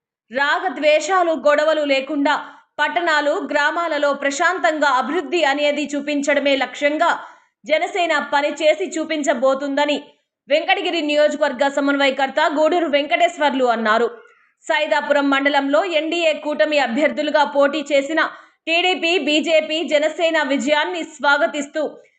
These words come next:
జనసేన పార్టీ ఆధ్వర్యంలో విజయ ర్యాలీ, బ్యాండ్ మేళాలు, టపాసులు కాలుస్తూ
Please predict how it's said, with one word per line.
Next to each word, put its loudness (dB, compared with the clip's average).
జనసేన 0
పార్టీ -2
ఆధ్వర్యంలో 2
విజయ 0
ర్యాలీ, 0
బ్యాండ్ -2
మేళాలు, 2
టపాసులు 0
కాలుస్తూ 0